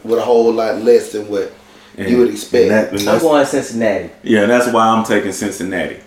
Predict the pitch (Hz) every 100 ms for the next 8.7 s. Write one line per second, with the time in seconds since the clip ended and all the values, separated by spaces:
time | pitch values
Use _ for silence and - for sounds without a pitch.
0 | - - 135 131 117 120 120 139 131 123
1 | 123 123 113 104 101 92 92 _ _ _
2 | _ _ _ _ _ _ _ _ 113 135
3 | 139 135 127 120 - 139 127 123 - 113
4 | 104 101 - - _ _ _ - 113 131
5 | 131 - 180 190 151 147 - 147 139 135
6 | 131 120 123 127 127 127 123 123 123 123
7 | 117 113 110 117 101 95 90 90 82 -
8 | _ _ _ 90 95 113 135